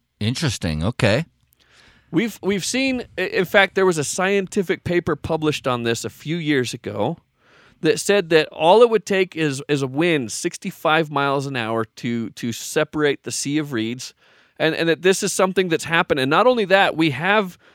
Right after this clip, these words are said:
Speaker 2: a, a journal record from Major General Alexander Tulloch of the British Army in eighteen eighty-two. From his journal, he writes,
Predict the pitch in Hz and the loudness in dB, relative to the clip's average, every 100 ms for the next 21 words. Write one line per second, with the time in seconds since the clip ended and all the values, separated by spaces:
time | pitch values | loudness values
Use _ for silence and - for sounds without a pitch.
0 | _ _ - 135 139 - 120 131 - 170 | _ _ 2 4 4 0 0 0 2 2
1 | 208 226 220 214 - 147 175 185 - 104 | 4 4 4 0 -4 0 0 0 -2 0
2 | 180 214 _ _ _ _ _ _ _ _ | 0 -4 _ _ _ _ _ _ _ _
3 | _ - - 147 139 143 143 135 - 135 | _ -20 0 4 6 4 2 -4 -2 2
4 | 190 190 214 175 165 165 170 165 - 151 | 2 2 -2 2 2 4 4 2 2 2
5 | 165 156 139 156 151 156 - 170 139 98 | 4 2 2 2 2 -2 0 2 4 2
6 | - - 117 117 143 160 - 143 143 147 | -4 -8 -6 -2 0 0 0 0 0 0
7 | 131 135 143 - 160 110 131 120 - 147 | 0 0 0 -2 -4 0 0 -2 2 2
8 | 110 - 160 185 180 160 - 170 156 127 | 2 2 2 4 2 0 0 2 2 0
9 | 143 135 127 107 - | 2 4 4 4 -6